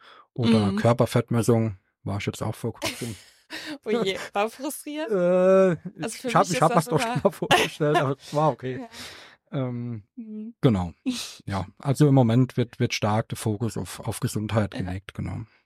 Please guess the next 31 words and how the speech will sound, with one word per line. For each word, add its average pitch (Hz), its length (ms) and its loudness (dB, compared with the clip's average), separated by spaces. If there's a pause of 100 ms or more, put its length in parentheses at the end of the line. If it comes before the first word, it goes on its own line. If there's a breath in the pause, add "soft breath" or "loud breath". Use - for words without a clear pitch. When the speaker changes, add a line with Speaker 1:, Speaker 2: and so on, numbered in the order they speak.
Speaker 2:
Ja, 240 140 0 (180)
cool. 220 280 -2 (420 loud breath)
Ja, 226 140 8
das 262 200 6
hört 262 140 2
sich 247 180 0
aber 220 220 6
echt, - 260 0
äh, 220 240 2
total - 380 -2
schön 247 240 0
an, 190 240 0
weil 196 320 2
ich - 140 -10
find - 160 -2
das 214 120 -4
immer 202 200 2
sehr 196 160 2
wichtig, 214 320 0
dass - 180 -6
man 196 100 2
als 190 200 0
Unternehmen 196 420 0
auch 196 160 0
gerade 190 380 2
auf 190 160 -2
das - 260 -2
Wohlbefinden 208 600 4
der 185 140 4
MitarbeiterInnen 190 1000 4
achtet. 214 480 2